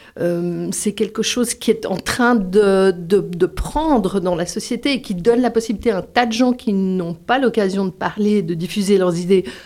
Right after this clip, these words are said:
de le faire. Et puis, au fond, ces idées s'agrègent. Et puis, d'autres gens viennent apporter leurs propres idées. Et puis, on se retrouve un jour comme aujourd'hui avec, euh, cinq personnes dans le studio, euh, douze personnes derrière la vitre, peut-être quinze même.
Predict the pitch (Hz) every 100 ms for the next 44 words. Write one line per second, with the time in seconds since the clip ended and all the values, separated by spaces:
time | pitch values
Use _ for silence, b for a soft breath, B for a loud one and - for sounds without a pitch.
0 | B 170 175 170 - 254 339 - B B
1 | 220 220 302 285 330 320 240 202 254 302
2 | 302 185 - 180 226 - 440 B B B
3 | B 220 262 196 294 285 269 247 254 254
4 | 233 247 226 196 254 254 240 185 180 -
5 | - 214 - 240 185 165 - - B B
6 | - 175 226 233 208 208 226 269 220 190
7 | 240 - 196 190 190 180 185 233 - B
8 | B 202 180 208 214 233 190 175 - -
9 | 240 240 226 254 226 202 196 - - 185
10 | 208 226 247 233 180 180 247 277 - 233
11 | - 214 190 196 185 165 175 247 - 226
12 | 185 - 208 233 226 196 196 190